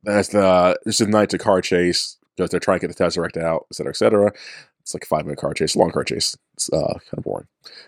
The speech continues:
And, and, and the end of the car chase, Loki gets away with it, the Tesseract, and, oh no, if they're threat level seven, Samuel Jackson's not happy. He calls the guys, like, "Hey guys, we gotta do the Avengers shit."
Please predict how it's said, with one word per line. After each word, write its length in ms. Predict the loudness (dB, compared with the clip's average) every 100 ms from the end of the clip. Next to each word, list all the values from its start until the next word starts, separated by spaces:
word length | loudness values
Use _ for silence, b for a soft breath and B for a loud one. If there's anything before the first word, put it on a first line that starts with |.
| -6
And, 840 | 0 4 4 4 4 2 2 0 -6 _ _
and, 180 | 0 2 0
and 100 | 0
the 260 | 0 -2 -2
end 100 | 0
of 80 | 2
the 100 | 2
car 180 | 2 2
chase, 320 | 0 0 0
Loki 220 | 0 0
gets 120 | -4
away 300 | -2 -2 -4 -4
with 180 | -2 0
it, 180 | 0 -2 _ -6
the 80 |
Tesseract, 500 | -4 -2 -4 -4 -4
and, 460 | 0 2 0 -2 -6 -14 _ -6
oh 160 | -2
no, 240 | 2 2 2
if 120 | 2
they're 100 | 0
threat 240 | 2 2
level 220 | 4 2
seven, 480 | 2 2 4 2 0 -8
Samuel 320 | -4 0 2
Jackson's 320 | 2 0 0 0
not 160 | 2
happy. 280 | 2 0 0
He 80 | 0
calls 260 | 0 0
the 60 | 0
guys, 260 | 2 2 0
like, 80 | 0
"Hey 140 | 2
guys, 260 | 4 2 2
we 60 |
gotta 140 | 0 2
do 120 | 4
the 60 | 2
Avengers 360 | 2 2 2
shit." 260 | 2 2 2